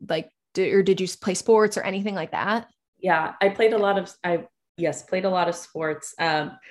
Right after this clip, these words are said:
Speaker 2: yeah, I was a, got some B's too,
Speaker 1: Okay. Yeah.
Speaker 2: but I was kind of a high, I, I would say I was high achieving.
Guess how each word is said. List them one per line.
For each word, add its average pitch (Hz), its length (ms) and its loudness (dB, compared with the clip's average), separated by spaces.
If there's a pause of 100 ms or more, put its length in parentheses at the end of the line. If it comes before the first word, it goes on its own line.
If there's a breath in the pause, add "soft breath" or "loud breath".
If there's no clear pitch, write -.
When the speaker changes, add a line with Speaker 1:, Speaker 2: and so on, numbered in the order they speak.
Speaker 2:
yeah, 277 160 4
I 233 120 6
was 254 320 4
a, 196 400 4
got 254 160 2
some 180 200 4
B's 160 360 0
too, 151 280 4
Speaker 1:
Okay. 415 300 -4
Yeah. 214 80 -4
Speaker 2:
but 196 180 6
I 202 140 6
was 185 320 2 (320)
kind 220 240 4
of 196 80 6
a 185 80 4
high, 190 560 -2
I, 220 120 6
I - 20 6
would 208 320 2
say 160 200 2
I 151 100 0
was 151 180 -6
high - 160 -2
achieving. 151 640 -2